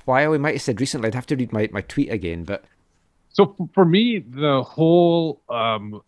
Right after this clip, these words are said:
Speaker 2: trusting back and forth, I have a feeling it's more to do with,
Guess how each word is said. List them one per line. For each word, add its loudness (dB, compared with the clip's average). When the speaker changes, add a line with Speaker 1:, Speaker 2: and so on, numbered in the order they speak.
Speaker 2:
trusting -4
back -2
and -4
forth, -4
I 0
have -2
a 0
feeling -2
it's -4
more -2
to -6
do -4
with, -6